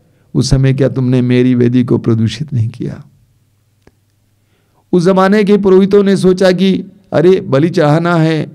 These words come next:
काटना है, जलाना है, उसके लिए अच्छे जानवर क्यों देंगे? अच्छे अच्छे पशुओं को रखते थे और लंगड़े और रोगी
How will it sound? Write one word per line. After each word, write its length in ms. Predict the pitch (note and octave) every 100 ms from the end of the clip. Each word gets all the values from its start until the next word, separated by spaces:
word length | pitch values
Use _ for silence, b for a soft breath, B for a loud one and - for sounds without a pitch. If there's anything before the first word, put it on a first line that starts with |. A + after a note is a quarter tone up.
| -
काटना 460 | C3+ C#3 D#3+ F3+
है, 320 | E3+ D#3+ D#3 C#3+
जलाना 480 | C#3+ D3 D#3+ F#3+
है, 260 | E3+ D#3 D3
उसके 320 | C#3+ C#3+ F#3
लिए 100 | F3
अच्छे 260 | C#3+ C3+ E3
जानवर 340 | C#3 C3 C3
क्यों 220 | B2 A#2+
देंगे? 440 | A2+ - A#2+ - A#2+ _ _ b b b b b b b
अच्छे 280 | C#3+ C#3+ F#3
अच्छे 200 | F3+ D3+
पशुओं 380 | C3 C3 D3+
को 120 | C#3+ C3
रखते 380 | B2+ - D#3
थे 320 | D3+ D3 A#2+ - B B B
और 140 | C3+ D3+
लंगड़े 580 | C#3+ D3+ D#3 D#3+ D3 C3
और 300 | B2+ C3+ C3
रोगी 540 | C3+ D#3 E3 D3+ B2